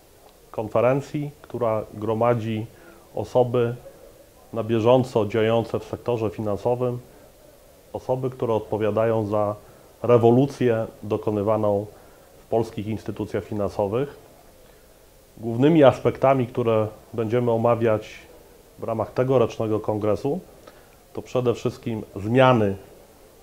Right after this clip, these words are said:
jakie są dokonywane w kontekście propozycji dla klientów, czyli zmiany na front office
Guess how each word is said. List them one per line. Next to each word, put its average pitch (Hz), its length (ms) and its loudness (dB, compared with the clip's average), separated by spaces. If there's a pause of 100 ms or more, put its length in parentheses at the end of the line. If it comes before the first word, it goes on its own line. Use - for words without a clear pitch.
(280)
jakie 104 240 -8
są 113 240 -2
dokonywane 104 800 -2 (800)
w - 40 -14
kontekście 107 760 -4 (380)
propozycji 113 760 0 (400)
dla 113 180 0
klientów, 104 600 0
czyli 98 360 -6 (400)
zmiany 104 460 -2 (120)
na 92 100 -8
front 127 320 -2
office 147 500 -4